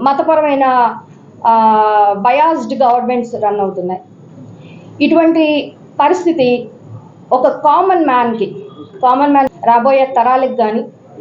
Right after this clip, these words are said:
ఏ విధంగానూ శ్రేయస్కరం కాదు అన్న ఉద్దేశంతో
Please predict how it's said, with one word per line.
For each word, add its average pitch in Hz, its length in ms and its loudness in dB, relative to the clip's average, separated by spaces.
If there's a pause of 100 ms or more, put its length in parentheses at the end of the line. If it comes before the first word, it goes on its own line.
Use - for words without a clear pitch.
(300)
ఏ 285 220 4
విధంగానూ 294 680 2 (640)
శ్రేయస్కరం 277 560 0
కాదు 233 300 2
అన్న 240 280 0
ఉద్దేశంతో 226 680 -4